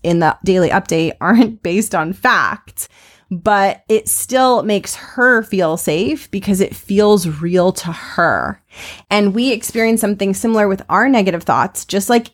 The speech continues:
Anna spends her time building protective alien and hurricane bunkers, we spend our time protecting ourselves in other ways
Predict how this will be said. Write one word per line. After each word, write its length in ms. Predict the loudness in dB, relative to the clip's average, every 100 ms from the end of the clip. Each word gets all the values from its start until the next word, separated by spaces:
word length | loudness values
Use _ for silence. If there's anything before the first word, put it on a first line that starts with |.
| -4
Anna 260 | 0 2 2
spends 320 | 0 -2 0
her 120 | -2
time 260 | -2 -2 2
building 540 | 2 2 -2 -4 -6
protective 680 | -8 -6 -4 -4 -2 -2 -4 -6
alien 420 | -4 -2 -2 -4
and 140 | -4 -2
hurricane 580 | 2 2 2 4 4
bunkers, 720 | 4 2 -2 -4 -4 -4 -6 -10 _ _ _
we 280 | -4 4 4
spend 320 | 4 2 2
our 120 | 2 2
time 440 | 0 0 -2 -6 -6
protecting 460 | -6 -4 -6 -4
ourselves 580 | -2 -2 0 0 0 -6
in 220 | -8 -8 -6 0
other 400 | 2 4 2 0
ways 720 | 0 2 2 0 -8 -10